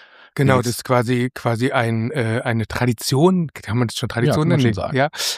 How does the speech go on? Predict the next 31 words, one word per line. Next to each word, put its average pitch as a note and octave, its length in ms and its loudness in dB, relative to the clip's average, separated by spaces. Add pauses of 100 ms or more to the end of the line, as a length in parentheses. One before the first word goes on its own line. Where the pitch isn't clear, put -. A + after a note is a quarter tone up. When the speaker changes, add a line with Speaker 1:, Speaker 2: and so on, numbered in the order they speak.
Speaker 1:
kann C#3 140 -2
man C#3+ 100 2
schon C3 140 2
nennen, D3 160 2 (340)
ähm, C3+ 440 4 (220)
dass, C#3 240 2
äh, C3 300 2
jeder, D#3 540 2
ähm, B2+ 460 0 (340)
der B2 140 2
bei C#3 80 2
uns B2+ 220 -2
Gast - 340 0
ist, D#3+ 260 0
gibt D3 340 -4
eine C3 220 4
Kleinigkeit C3 800 0 (520)
dem B2 240 2
nächsten D3 440 0
Gast, C3+ 240 2
ohne D3 240 2
zu A#2+ 160 -4
wissen, C3 240 0
wer B2 120 4
der A#2+ 100 4
nächste B2+ 320 0
Gast A2 300 -2
ist. B2+ 280 -2 (340)
Und C3+ 200 2
unser A#2+ 240 2
vorherige, B2 640 2